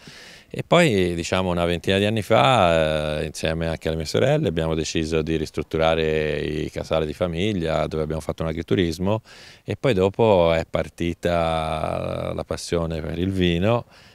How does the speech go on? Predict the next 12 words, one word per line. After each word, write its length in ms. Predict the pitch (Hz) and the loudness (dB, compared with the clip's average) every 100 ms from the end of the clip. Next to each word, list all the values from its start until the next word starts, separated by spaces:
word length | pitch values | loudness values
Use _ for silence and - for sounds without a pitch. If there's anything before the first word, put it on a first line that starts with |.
| _ - | _ -12
cominciato, 480 | 80 - 98 92 | -10 -2 -2 0
come 140 | 85 80 | -2 -4
dicevi 320 | 80 82 82 | -6 -6 -6
te 120 | 85 | -8
prima, 300 | - 85 85 | -10 -8 -8
per 140 | 90 92 | -8 -10
scherzo, 640 | - 80 85 - - 110 | -10 -10 -10 -8 -6 -4
ma 120 | 87 | -6
poi 240 | - 87 87 | -4 -4 -4
adesso 360 | 82 85 - | -6 -8 -6
è 40 | 85 | -6
diventata, 720 | 82 80 - 82 - 82 | -6 -6 -4 -4 -2 -4